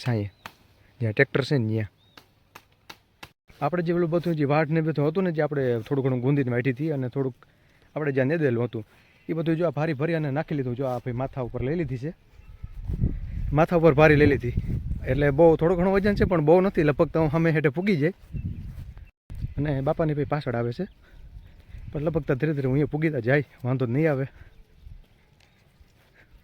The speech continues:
જે આપણે ઠેકાણે પુગાડાથી પુગાડી લીધી છે અને હવે આપણે આવ્યા છીએ ભાઈ અગત્રી માંડવીમાં સકર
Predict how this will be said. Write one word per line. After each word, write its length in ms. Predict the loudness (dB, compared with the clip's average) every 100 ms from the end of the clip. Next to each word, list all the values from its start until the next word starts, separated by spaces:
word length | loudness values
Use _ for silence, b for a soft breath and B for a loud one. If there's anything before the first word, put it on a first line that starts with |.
| _ -20 _ -20 -20 -20 -20 -20 _ _ _ _ _ _ _ -20 -20 -20 -20 -20 -20 _ _ _ _ -4
જે 40 |
આપણે 200 | -2 -2
ઠેકાણે 300 | -4 -4 -4 -4
પુગાડાથી 380 | -4 -4 -6 -8
પુગાડી 240 | -6 -6
લીધી 200 | -6 -8
છે 80 | -8
અને 100 | -8 -6
હવે 160 | -6
આપણે 180 | -4 -4
આવ્યા 180 | -4 -6
છીએ 100 | -6
ભાઈ 140 | -4 -4
અગત્રી 240 | -4 -6
માંડવીમાં 320 | -6 -8 -8
સકર 200 | -10 -8